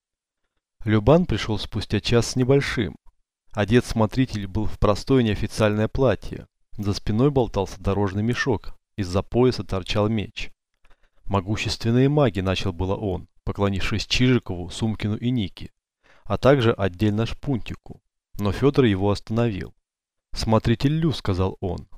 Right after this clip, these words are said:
"прошу вас не называть нас так, ибо мы ни в коем мере магами не являемся". У них было время обсудить происходящее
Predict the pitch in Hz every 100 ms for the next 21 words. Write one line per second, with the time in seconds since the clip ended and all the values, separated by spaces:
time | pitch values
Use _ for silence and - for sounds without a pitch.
0 | - - 107 - 151 143 135 135 135 160
1 | 156 - 92 - - - - - _ -
2 | 101 113 110 151 123 - 113 110 104 131
3 | 135 95 107 110 117 123 135 143 139 87
4 | 82 - - - _ _ _ _ _ _
5 | 110 107 101 110 107 107 104 101 - 107
6 | 104 - 98 - 101 120 135 - 90